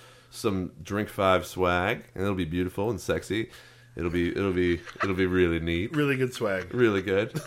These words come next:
Speaker 1: <laughs> Yeah, exactly.
Speaker 2: All right, so, uh,
Speaker 1: <laughs>
Speaker 2: this week, uh, Dave sat in for our, uh, normal Who Do I Start guy, Troy.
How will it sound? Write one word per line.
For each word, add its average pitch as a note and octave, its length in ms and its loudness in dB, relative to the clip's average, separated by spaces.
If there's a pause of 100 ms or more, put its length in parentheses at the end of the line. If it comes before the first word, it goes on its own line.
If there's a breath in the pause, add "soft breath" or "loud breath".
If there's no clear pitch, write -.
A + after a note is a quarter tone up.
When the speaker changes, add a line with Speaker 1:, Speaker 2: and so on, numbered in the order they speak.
Speaker 1:
<laughs> - 120 -6
Yeah, G2+ 160 0
exactly. F#2 540 -4 (120)
Speaker 2:
All E3 100 0
right, F3+ 220 4
so, D#3 340 4
uh, A#2+ 420 4
Speaker 1:
<laughs> - 0 -
Speaker 2:
this F3+ 240 4
week, F3+ 320 0 (360 loud breath)
uh, A#2+ 340 2
Dave C3+ 380 2
sat C#3+ 220 6
in C#3+ 180 4
for B2+ 220 2
our, G#2+ 440 2
uh, G2 460 -6 (160)
normal C#3+ 640 2
Who C3+ 140 4
Do B2 100 8
I A2 80 4
Start A2 300 0
guy, G2+ 160 -2
Troy. A#2+ 500 2